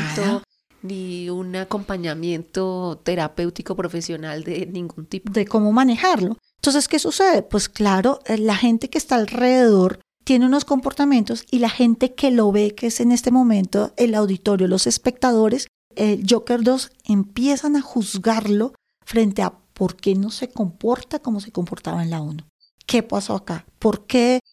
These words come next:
Speaker 1: el musical? ¿Por qué tiene que cantar? ¿Por qué una cantidad de cosas? Y miren que es muy lógico.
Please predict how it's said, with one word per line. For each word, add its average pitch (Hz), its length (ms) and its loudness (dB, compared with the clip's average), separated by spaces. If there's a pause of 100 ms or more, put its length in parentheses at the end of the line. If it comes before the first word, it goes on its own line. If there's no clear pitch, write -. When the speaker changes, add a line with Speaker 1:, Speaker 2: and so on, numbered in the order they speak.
(120)
Speaker 1:
el 254 140 2
musical? 208 600 0
¿Por 214 220 0
qué 262 140 0
tiene 247 280 0
que 247 140 -2
cantar? 190 440 -2
¿Por 190 200 0
qué 247 180 4
una 247 200 4
cantidad 240 300 0
de 175 60 -2
cosas? 185 300 -2 (120)
Y 233 120 2
miren 240 380 4 (180)
que - 120 -6
es 202 140 -6
muy 190 240 0
lógico. 170 440 -6